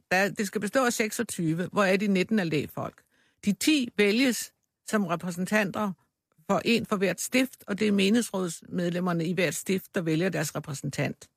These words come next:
Jeg har lidt vanskeligt ved at, at, at forestille mig, at det bliver vældig politiseret, fordi vi har ingen tradition for,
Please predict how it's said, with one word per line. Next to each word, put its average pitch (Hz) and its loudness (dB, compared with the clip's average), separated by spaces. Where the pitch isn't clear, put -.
Jeg 190 4
har 220 6
lidt 226 4
vanskeligt 202 0
ved 180 2
at, 175 2
at, 156 -2
at - -6
forestille 185 0
mig, 147 0
at 151 -2
det 175 0
bliver 180 2
vældig 175 2
politiseret, 160 0
fordi 185 -2
vi 180 2
har 240 4
ingen 233 4
tradition 185 -4
for, 202 -2